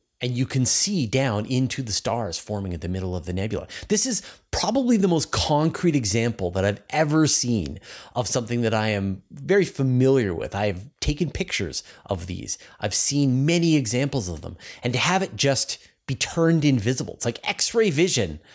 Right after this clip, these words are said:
although it's infrared vision. Anyway, <laughs> it's amazing. So here is an example of two stars that are forming, and once they fully ignite, once their fusion is really rolling, they're gonna blast away all of this material with the radiation,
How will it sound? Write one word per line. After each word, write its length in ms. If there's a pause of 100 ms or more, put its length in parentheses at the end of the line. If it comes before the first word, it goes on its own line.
(1160)
although 140
it's 140
infrared 420
vision. 320 (360)
Anyway, 380 (400)
<laughs> 400
it's 180
amazing. 600 (560)
So 500
here 240
is 140
an 80
example 560
of 160
two 160
stars 500 (520)
that 240
are 480
forming, 680 (320)
and 380 (300)
once 480
they 160
fully 680
ignite, 560
once 160
their 100
fusion 380
is 160
really 300
rolling, 560
they're 140
gonna 180
blast 520
away 260
all 280
of 80
this 180
material 460
with 140
the 80
radiation, 680